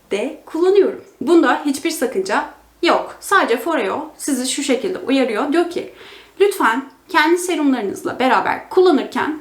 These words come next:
inceleyin, bakın, iyice araştırın. Çünkü birazdan anlatacağım. Sıcak ve soğuk terapi esnasında serumunuzun ya da kendi kullandığınız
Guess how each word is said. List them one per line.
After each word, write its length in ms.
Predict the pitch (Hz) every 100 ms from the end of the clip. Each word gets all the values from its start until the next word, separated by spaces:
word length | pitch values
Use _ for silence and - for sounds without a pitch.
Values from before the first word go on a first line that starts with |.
| -
inceleyin, 680 | 339 320 311 254 214 240 - 262
bakın, 400 | 302 254 233 -
iyice 260 | 294 277 -
araştırın. 600 | 285 277 277 - 240 - - - - -
Çünkü 480 | 415 392 240 - - - -
birazdan 380 | 277 320 240 208
anlatacağım. 680 | 190 180 359 - - 311 -
Sıcak 400 | - 311 370 359
ve 80 | 262
soğuk 340 | 277 294 -
terapi 300 | 285 262 294
esnasında 880 | 277 262 254 196 - 202 202 277 - - - -
serumunuzun 840 | - 320 320 339 339 311 330 370 247
ya 240 | 240 262
da 160 | - - -
kendi 400 | 262 240 254 392
kullandığınız 840 | 392 359 349 330 302 277 247 240